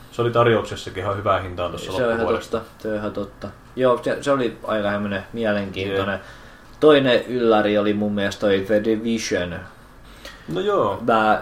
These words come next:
Speaker 2: tota noin, niin olihan sekin nyt silleen julkaisus aika iso juttu, mut mun mie-, mä näin niinku mun mielestä aika kaukaa, tai et minkälainen peli se oli, ja mua ei kiinnostanut. Ja ketään muutakaan ei kiinnostanut
Speaker 1: Niin.
Speaker 2: enää viikko sen jälkeen, kun se julkaistiin.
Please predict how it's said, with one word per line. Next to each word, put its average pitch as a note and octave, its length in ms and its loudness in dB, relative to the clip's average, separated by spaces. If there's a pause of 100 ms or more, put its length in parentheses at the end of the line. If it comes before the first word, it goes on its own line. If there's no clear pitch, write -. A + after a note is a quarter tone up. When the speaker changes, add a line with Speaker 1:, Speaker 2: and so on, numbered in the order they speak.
Speaker 2:
tota A2 240 0
noin, G#2+ 220 2
niin G2+ 120 2
olihan D3+ 300 6
sekin D3+ 240 0
nyt C3 80 -8
silleen A#2+ 380 4
julkaisus A2+ 540 2
aika G#2+ 320 2
iso G#2+ 260 2
juttu, G#2+ 520 2
mut G2+ 320 -6
mun A#2 200 -2
mie-, A2+ 240 2
mä A2+ 140 2
näin A2 260 4
niinku G#2+ 200 -6
mun G#2+ 140 -4
mielestä G#2 240 0
aika G2+ 140 2
kaukaa, G2+ 540 2
tai G#2 200 2
et G#2 100 -2
minkälainen G2+ 580 -4
peli G#2 220 -2
se G2+ 120 -2
oli, F#2+ 120 -2
ja G2+ 60 -2
mua G2+ 200 0
ei F#2+ 80 0
kiinnostanut. F#2+ 720 -4 (420)
Ja F#2 240 0 (100)
ketään G#2+ 300 4
muutakaan G#2 480 2
ei G2 60 2
kiinnostanut G#2 560 0
Speaker 1:
Niin. G#2 100 6
Speaker 2:
enää G#2 160 6
viikko G#2 320 -2
sen F#2+ 140 0
jälkeen, F#2+ 320 2
kun F#2 60 -8
se G#2 80 -4
julkaistiin. F2+ 680 -2